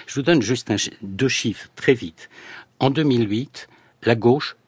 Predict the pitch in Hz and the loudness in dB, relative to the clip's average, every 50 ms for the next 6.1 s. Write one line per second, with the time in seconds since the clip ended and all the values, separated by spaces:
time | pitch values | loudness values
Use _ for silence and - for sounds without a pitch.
0 | _ _ _ _ _ _ _ _ _ _ - - 117 - - 123 113 - - 113 | _ _ _ _ _ _ _ _ _ _ -2 0 0 0 0 -2 -2 0 -2 0
1 | 110 107 107 104 98 - - 98 90 87 - - 90 80 - - - - - - | 0 0 0 0 -2 -2 -4 -2 -2 -4 -4 -6 -12 -12 -12 -12 -14 -12 -12 -12
2 | - 92 117 - - - - - - - - - - 98 92 90 - 95 98 107 | -12 -12 -12 -14 -18 -20 -20 -20 -20 -20 -8 -2 0 0 0 0 -2 -2 -2 -2
3 | - - - 127 127 143 160 123 - - - 104 92 95 92 117 123 143 151 - | -2 0 2 2 2 2 2 -2 -4 -8 -14 -10 -6 -2 0 0 0 0 -2 -6
4 | - - _ - - - - 98 90 90 90 90 90 87 - - 92 87 85 87 | -10 -16 _ -14 -8 -4 -2 -2 -2 -2 -2 -4 -4 -6 -8 -8 -8 -8 -8 -8
5 | 85 - 87 - - 139 127 - - - 147 - - 127 117 117 113 101 - - | -10 -12 -8 -4 -2 -2 -2 -2 -2 -2 0 0 2 0 2 2 0 -2 -2 -6
6 | - - | -18 -20